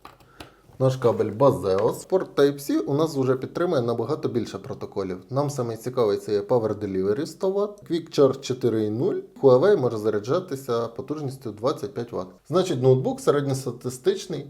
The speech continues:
до сто ватт буде підтримувати. Я думаю, це більше, чим нам потрібно. Тепер нам потрібно перемкнутися на інший порт,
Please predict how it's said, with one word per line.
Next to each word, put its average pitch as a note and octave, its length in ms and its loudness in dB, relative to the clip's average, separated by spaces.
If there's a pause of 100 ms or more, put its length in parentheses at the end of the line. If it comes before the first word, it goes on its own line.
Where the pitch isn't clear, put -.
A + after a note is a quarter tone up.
до C3 160 6
сто C3+ 220 2
ватт A2 280 4
буде A2+ 180 -2
підтримувати. F3+ 680 0
Я C3+ 240 2
думаю, C3 400 -2
це A2+ 100 0
більше, A#2 420 -4
чим A2+ 200 -6 (140)
нам A#2+ 260 0
потрібно. G2 520 0 (520)
Тепер D#3 260 4
нам C3+ 200 0
потрібно C3+ 400 -2 (100)
перемкнутися C3 840 2
на D#3 300 0
інший A#2 400 -2
порт, G3 360 0